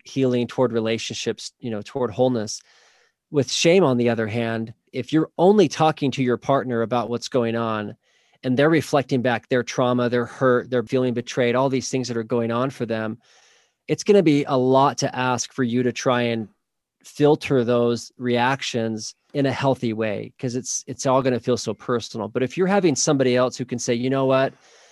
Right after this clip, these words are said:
You're working through this. Uh, we're not gonna excuse it or minimize it. Yeah, you made some serious mistakes. You gotta own that and work through it. But your core character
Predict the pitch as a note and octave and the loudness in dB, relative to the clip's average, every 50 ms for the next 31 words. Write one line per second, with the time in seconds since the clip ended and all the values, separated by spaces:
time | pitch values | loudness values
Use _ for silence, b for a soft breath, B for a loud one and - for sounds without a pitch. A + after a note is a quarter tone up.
0 | b b b _ - C3 C#3+ D#3 C#3 D3 D3 C3+ - C#3+ B2 - - C#3 C3+ B2+ | b b b _ -6 -2 -2 0 2 2 2 2 0 -2 -2 -2 0 0 2 2
1 | B2 B2 A#2+ A#2+ - - - - - _ _ A#2+ A2+ A2+ A#2 B2+ B2+ C3 C#3 C3+ | 2 0 0 -2 -4 -8 -10 -14 -18 _ _ -6 -4 -2 -2 0 0 0 0 0
2 | D3+ C3+ C3 C3+ - - - C#3+ C#3 C#3 B2+ C3+ B2 B2 A#2 A#2 B2+ C3 C3 B2+ | 0 -2 -2 -2 -6 -6 -2 0 0 2 2 2 0 0 0 0 0 0 0 0
3 | B2+ B2+ B2+ B2 A#2 B2 B2+ A#2+ - - _ - - C3 B2 B2 A#2+ A#2+ A#2+ B2 | 0 0 0 -2 -2 -2 -2 -4 -4 -6 _ -8 -4 -4 -2 -2 -2 -2 -2 -2
4 | B2+ - - - A#2 - - C3 B2+ C3 B2 - - B2+ - - - B2+ B2 A#2+ | -4 -4 -6 -10 -10 -8 -6 -4 -2 -2 -4 -4 -6 -8 -8 -4 -4 -2 -2 -4
5 | A2+ - B2+ A2+ B2 A#2+ A#2+ - - B2 B2 A#2+ A#2+ A#2+ A#2 A2+ A2+ A2+ A2+ G2+ | -4 -8 -6 -4 -2 -2 -2 -2 -4 -4 -4 -2 -2 -2 -2 -2 -4 -6 -6 -8
6 | - - - C3+ B2 A#2+ A#2+ A#2 - A#2 - - B2+ A#2+ C3+ C#3 C3+ - - - | -10 -8 -4 -2 -2 0 -2 -2 -4 -8 -8 -8 -6 -6 -6 -6 -6 -10 -10 -6
7 | C#3 C3+ C3+ C3+ C3 C3 - - B2+ B2 C3 C3+ - - C#3+ C#3+ D3 D3 | -2 0 0 0 0 -4 -4 -2 0 0 0 -2 -4 -6 -4 -4 -4 -6